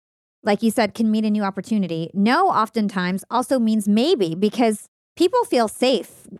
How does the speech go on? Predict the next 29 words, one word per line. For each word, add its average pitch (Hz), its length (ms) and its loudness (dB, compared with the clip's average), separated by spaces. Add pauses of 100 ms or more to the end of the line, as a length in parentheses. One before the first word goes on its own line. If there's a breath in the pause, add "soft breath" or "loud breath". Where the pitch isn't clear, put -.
(120)
to 202 120 -2
say 175 200 0
no, 151 400 -4
right? 196 340 0
A 214 60 0
lot 226 200 2
of 294 60 0
the 262 60 4
times, 240 380 0
like 202 140 0
you 214 60 2
said, 208 260 2
it's 165 220 -4
no 202 220 2
is 220 100 0
like 202 140 0
a 190 60 -2
knee-jerk 196 440 0
reaction 175 520 0
because 170 400 -2
it's - 220 -8
the 175 120 -8
first 202 260 -6
thing 226 140 0
they 214 60 2
were 208 100 0
trained 202 260 0
to 214 60 2
do 175 320 2